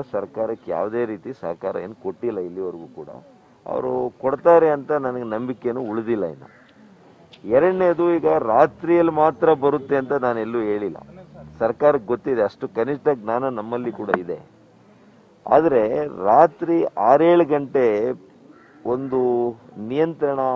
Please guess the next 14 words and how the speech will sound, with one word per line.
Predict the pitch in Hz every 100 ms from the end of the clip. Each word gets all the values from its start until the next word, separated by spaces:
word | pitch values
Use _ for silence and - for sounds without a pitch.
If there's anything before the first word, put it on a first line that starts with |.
| 127 - -
ಅಥವಾ | 107 104 131
ಒಂದು | 127 123 120 117 113 113 117 - 98
ನಿಯಮವನ್ನ | 117 147 156 143 135 127 -
ಪಾಲನೆ | 101 110 143 139
ಮಾಡಿದ್ರೆ, | 113 87 73 69 85 113 123 _ _ _ - - -
ಇವತ್ತು | 120 135 131 131
ಯು | 113 143 170
ಕೆ | - 170
ಯಲ್ಲಿ | 156 143 139
ಆದಂಥ | 123 123 135 127
ಬದಲಾವಣೆಗಳೇನು, | 127 117 110 127 131 127 120 110 107 107 101 95 - - - - - -
ಅಲ್ಲಿ | - 135 143 135 135 127
ರಾತ್ರಿ | 78 107 139 - 143
ಹೊತ್ತು | 135 123 - 123 127 123